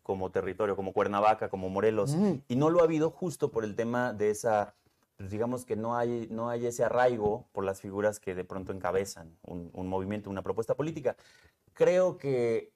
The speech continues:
Speaker 1: basta con recorrer un par de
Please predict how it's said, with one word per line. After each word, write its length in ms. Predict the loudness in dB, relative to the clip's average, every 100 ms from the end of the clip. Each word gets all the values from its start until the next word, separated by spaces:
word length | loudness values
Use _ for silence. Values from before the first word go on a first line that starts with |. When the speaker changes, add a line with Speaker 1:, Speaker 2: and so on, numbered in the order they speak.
| _
Speaker 1:
basta 720 | -2 0 0 0 2 2 -4 -6
con 520 | 2 4 4 0 -2
recorrer 560 | -2 -2 0 2 2 2 -6
un 200 | -8 -2
par 300 | 2 2 0 -12
de 520 | -10 -4 -2 -2 -6